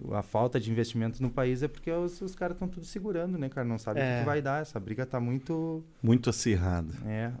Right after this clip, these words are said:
Speaker 1: Daí o cara que vem investir, de, "Opa, vamos esperar ver o que que vai acontecer", né?
Speaker 2: É verdade.
Speaker 1: E às vezes é isso que deixa o dólar lá em cima, é isso que deixa o,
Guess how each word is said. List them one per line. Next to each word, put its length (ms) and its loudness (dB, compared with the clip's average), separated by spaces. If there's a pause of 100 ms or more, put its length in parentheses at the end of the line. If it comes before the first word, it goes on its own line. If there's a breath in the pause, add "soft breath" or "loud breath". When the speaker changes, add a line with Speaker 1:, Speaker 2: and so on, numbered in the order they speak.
Speaker 1:
Daí 220 0
o 60 2
cara 220 4
que 120 0
vem 200 6
investir, 720 6
de, 240 -6
"Opa, 260 0
vamos 360 -2
esperar 420 0
ver 200 0
o 20 -2
que 120 -10
que 80 -10
vai 100 0
acontecer", 540 -2
né? 200 -2 (520)
Speaker 2:
É 120 6
verdade. 560 6
Speaker 1:
E 20 0
às 220 -2
vezes 240 2
é 120 4
isso 220 0
que 140 0
deixa 280 0
o 40 -2
dólar 280 2
lá 140 2
em 60 4
cima, 440 2
é 80 4
isso 160 -2
que 80 -4
deixa 400 0
o, 300 -4